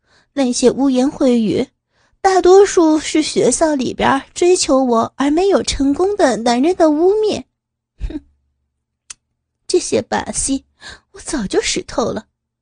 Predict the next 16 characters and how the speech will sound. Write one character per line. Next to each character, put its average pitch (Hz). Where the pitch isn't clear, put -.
我 311
要 370
是 370
把 254
他 381
们 339
这 339
些 370
猪 381
一 427
般 262
的 240
人 233
说 220
的 233
话 240